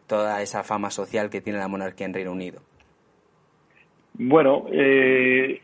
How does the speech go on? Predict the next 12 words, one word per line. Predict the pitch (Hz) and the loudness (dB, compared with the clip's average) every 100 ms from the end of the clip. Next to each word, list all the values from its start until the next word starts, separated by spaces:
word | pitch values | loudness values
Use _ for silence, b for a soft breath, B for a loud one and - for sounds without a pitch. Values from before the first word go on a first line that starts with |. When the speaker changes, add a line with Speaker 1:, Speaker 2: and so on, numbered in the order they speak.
| - | -10
Speaker 2:
ha | 165 | -2
habido | 190 202 180 | 2 4 2
sus | - 160 - | -2 -6 -2
momentos. | 143 139 147 127 107 98 - | 2 4 4 2 -4 -8 -4
En | 110 110 110 | -2 -2 -2
el | 110 113 110 113 | 0 -2 -2 -4
Reino | 107 120 131 139 | -2 0 2 0
Unido | 147 151 156 156 156 135 | 0 2 2 2 0 -2
ha | |
habido | 131 139 135 | 0 0 0
casos | 139 - 131 117 | 0 0 -2 -2
de | 113 120 120 | -2 -2 -2